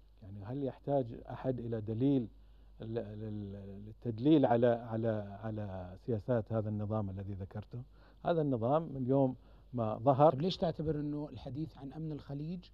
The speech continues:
Speaker 2: في مبالغة؟
Speaker 1: لا، ليس فيها مبالغة. ال-، الموضوع أن حديث أمن الخليج أصبح مكرر، ويعني الواحد، آه،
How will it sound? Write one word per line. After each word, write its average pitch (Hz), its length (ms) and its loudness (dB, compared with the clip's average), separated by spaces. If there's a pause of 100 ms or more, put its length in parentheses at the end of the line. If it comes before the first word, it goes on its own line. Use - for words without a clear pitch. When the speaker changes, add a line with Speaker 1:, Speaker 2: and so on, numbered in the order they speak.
(280)
Speaker 2:
في 165 80 -6
مبالغة؟ 131 540 -8 (240)
Speaker 1:
لا، 190 240 8
ليس 226 320 4
فيها 160 220 4
مبالغة. 107 560 4
ال-، 127 180 -10
الموضوع 123 720 4
أن 131 200 0
حديث 180 460 -2
أمن 165 140 -4
الخليج 143 400 0 (140)
أصبح 143 420 -2 (280)
مكرر، 151 600 8 (540)
ويعني 120 800 0 (260)
الواحد، 139 540 -2 (200)
آه، 110 460 -14